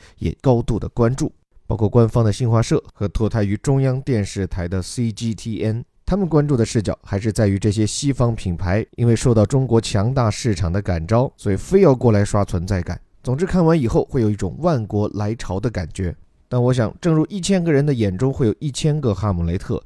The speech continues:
西方主流观众从这场维密秀当中看到的，可能是中国政府对持不同意见者的管束的加强。就正如中国的读者，如果只看国内的报道，你可能会以为外国人在看到了今年的维密秀以后，会惊叹于中国的强大。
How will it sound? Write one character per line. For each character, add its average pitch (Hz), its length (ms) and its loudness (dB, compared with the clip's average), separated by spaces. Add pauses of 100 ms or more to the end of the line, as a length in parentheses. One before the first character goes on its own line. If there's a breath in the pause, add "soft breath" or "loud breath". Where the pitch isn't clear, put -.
西 - 180 -4
方 151 160 4
主 117 180 -2
流 117 140 4
观 151 220 2
众 139 160 0
从 117 220 -2
这 123 160 0
场 101 200 0
维 98 140 2
密 127 160 0
秀 110 180 -4
当 101 200 0
中 110 120 0
看 107 280 -2
到 87 160 -2
的， 80 200 -6
可 - 120 -4
能 110 100 0
是 131 80 -4
中 143 220 0
国 135 120 2
政 131 220 0
府 - 140 -6
对 113 160 2
持 - 180 -6
不 - 160 -2
同 120 260 0
意 151 200 -2
见 104 280 0
者 90 200 -2
的 101 160 0
管 87 340 0
束 120 260 -4
的 95 160 0
加 120 240 0
强。 107 320 -2 (200)
就 185 140 2
正 185 140 4
如 170 100 4
中 202 220 2
国 156 120 2
的 131 100 4
读 123 160 2
者， 117 220 0
如 160 120 0
果 170 120 2
只 165 160 -6
看 127 220 0
国 107 220 0
内 180 180 2
的 101 100 0
报 98 240 2
道， - 180 -4 (100)
你 127 100 -2
可 123 160 -2
能 104 100 2
会 110 220 2
以 87 100 -2
为 92 240 0 (100)
外 147 160 2
国 123 140 2
人 117 80 2
在 127 140 0
看 127 220 0
到 117 120 2
了 107 80 2
今 127 200 -2
年 113 140 2
的 113 80 0
维 101 160 0
密 131 140 0
秀 113 240 2
以 90 80 0
后， 113 240 0
会 104 220 -2
惊 131 240 -4
叹 113 200 2
于 101 120 -2
中 131 300 0
国 95 140 -2
的 95 100 0
强 85 360 -6
大。 131 180 -2